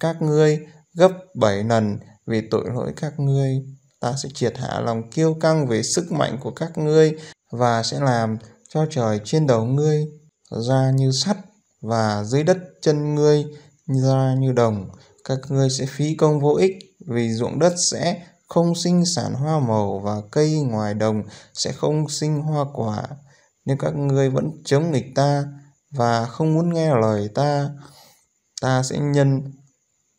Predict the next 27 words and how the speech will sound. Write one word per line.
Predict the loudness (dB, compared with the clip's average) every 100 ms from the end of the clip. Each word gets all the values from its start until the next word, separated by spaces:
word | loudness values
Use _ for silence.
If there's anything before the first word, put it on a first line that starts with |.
| _
các | -2 -2 -6 0
tai | 4 4
ách | 2 0 -4 -18 _ _ _ 0
lên | 2 2
gấp | 0 -4
bảy | -4 -2 0
lần | 0 0 -2 -8 -12
vì | -6 -4 -2
tội | -2 0
lỗi | -2 -2 -4
các | -4 0
ngươi. | 2 2 0 -4 -12 _ _
Ta | -2 -2
sẽ | -2 -4
sai | -2 0 0
thú | 0 -2
rừng | 0 0 -2 -2
đến | 0 0 -4 -10 -20 _ 0
vồ | 4 6 6
bắt | 4 4
con | 0 2
cái | 2 2
các | 0 0
ngươi, | 0 2 2 0 -4 -18 -4 4
tàn | 4 4 0
sát | 0 0
các | 0